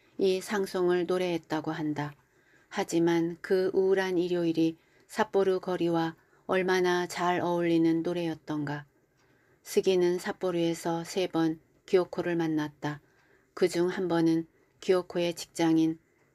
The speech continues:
이마이 백화점 화장품 매장에서 베니싱 크림을 사는 손님 자격으로 매장의 그녀와 장난스러운 대화를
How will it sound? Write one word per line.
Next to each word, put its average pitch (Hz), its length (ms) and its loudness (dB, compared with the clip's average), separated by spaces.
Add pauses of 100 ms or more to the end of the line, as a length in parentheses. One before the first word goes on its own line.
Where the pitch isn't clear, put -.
이마이 175 480 0
백화점 165 680 -2 (520)
화장품 190 540 -2
매장에서 160 720 0 (440)
베니싱 180 640 2
크림을 165 520 0
사는 165 440 -2 (200)
손님 180 420 -2
자격으로 160 680 -4 (540)
매장의 175 560 2
그녀와 165 580 -2 (300)
장난스러운 180 920 -2
대화를 151 640 -4